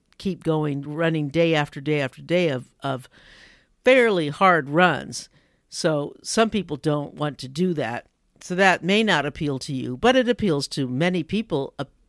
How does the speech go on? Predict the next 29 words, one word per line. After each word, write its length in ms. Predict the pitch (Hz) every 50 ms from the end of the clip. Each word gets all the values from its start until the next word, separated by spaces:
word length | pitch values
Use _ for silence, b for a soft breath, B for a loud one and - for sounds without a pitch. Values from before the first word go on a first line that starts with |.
| _ -
apparently, 500 | 135 - - 220 269 302 254 151 147 143
because 320 | 151 170 - 185 156 135
there's 240 | 147 147 135 127 131
lots 380 | 139 147 165 175 180 175 -
of 80 | 151 139
these 220 | 143 135 127 123
races 420 | 143 151 147 139 - 143 131 120 127
around. 420 | 135 135 139 135 127 113 98 113 - _ _ _ _ _ _ _ _ _ _ _ _ _ _ _ _ b b b b b b b b b b b b b _
One 280 | 165 175 214 240 240
of 160 | 226 208 175
the, 280 | 190 185 180 180 - - - 92 95 _ - - 208 196 - _ _ _ _ _
one 360 | 196 190 175 190 233 254 254
of 140 | 240 202 160
the 400 | 170 156 156 156 156 165 - - _ _ _ _ _ _ _ _ _ _ _ _ _ _ _ _ _ _ _ _ _ _
kind 340 | - - 202 196 196 190 175
of 100 | 151 147
stage 360 | - - 180 170 156 147 -
races 480 | 156 151 151 143 - - 151 139 139 147
you 160 | 151 160 156
can 520 | - - - 156 147 143 139 135 131 127 - 147
go, 340 | - 147 135 131 135 135 - - _ _ _ _
you 200 | - 160 165 175
can, 480 | 165 - - 160 151 143 135 135 - - _ _ _ -
uh, 260 | 131 131 123 117 - - _ _ - - -
do 260 | 135 - 151 151 151
is, 260 | - 151 147 135 - - _ _ _ _ _ _ -
uh, 140 | 143 139
summer 320 | 135 - - 208 196 190 180
camp 460 | - - 185 156 135 110 - -